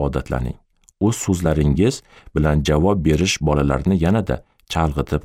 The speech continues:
qo'yishi mumkin. Muqaddas kalom boshqa kitoblardan tubdan farq qiladi, chunki u Xudoning so'zlari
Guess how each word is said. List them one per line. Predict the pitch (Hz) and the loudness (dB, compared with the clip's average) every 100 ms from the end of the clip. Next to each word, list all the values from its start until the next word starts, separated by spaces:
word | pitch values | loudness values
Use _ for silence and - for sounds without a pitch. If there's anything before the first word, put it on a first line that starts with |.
| - | 0
qo'yishi | 78 73 95 73 | 0 2 0 0
mumkin. | 65 - - - _ _ _ 82 | 0 -6 -10 -16 _ _ _ -2
Muqaddas | - 92 98 131 - - | 0 -2 0 -2 -2 -2
kalom | 87 110 92 | 0 2 2
boshqa | 92 - - 123 | 0 0 -6 -8
kitoblardan | - 92 - 80 76 101 - | -2 -2 0 -2 0 -2 -2
tubdan | 135 117 101 98 | -8 -2 -2 -2
farq | - 82 _ | -4 -8 _
qiladi, | 65 64 - - _ _ - | -10 -8 -10 -14 _ _ -4
chunki | 76 - - 87 | -4 -4 -4 -2
u | 117 123 - - _ | -2 -4 -20 -20 _
Xudoning | 90 87 85 104 - | -2 2 2 2 2
so'zlari | 92 78 73 85 | 0 2 0 0